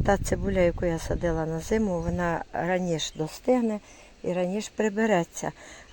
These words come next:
А ця цибуля буде довше стояти і довше ще рости. Ну, вона теж таки чимала. Ось там є, показую, цибу-, цибулинки такі гарні.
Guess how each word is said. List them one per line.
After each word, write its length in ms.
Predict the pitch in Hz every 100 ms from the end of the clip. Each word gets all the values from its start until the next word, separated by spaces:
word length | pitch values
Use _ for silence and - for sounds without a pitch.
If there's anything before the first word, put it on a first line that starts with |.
| -
А 460 | - 170 170 170 165 -
ця 200 | - 220
цибуля 640 | 226 285 214 190 165 156 - - - - - - - -
буде 540 | 180 185 185 214 226 226 - - - - -
довше 480 | 175 190 175 - 180
стояти 680 | - 196 208 233 - 240 -
і 80 | 175
довше 360 | 190 196 -
ще 240 | 185 - 170
рости. 400 | 185 - - - - - - -
Ну, 120 | - 180
вона 240 | 175 160
теж 360 | - 156 160 214 -
таки 440 | - - 165 196 - - - - -
чимала. 600 | - 202 180 139 156 156 175 - -
Ось 200 | 185 - - - - - - - - -
там 240 | - 175 170
є, 240 | 175 180 - - - - - - - - - - - - - - -
показую, 600 | - - 160 156 - 165
цибу-, 500 | 165 - 165 175 170 -
цибулинки 720 | - 175 175 185 214 - 254
такі 360 | - 156 -
гарні. 480 | 175 160 151 - 165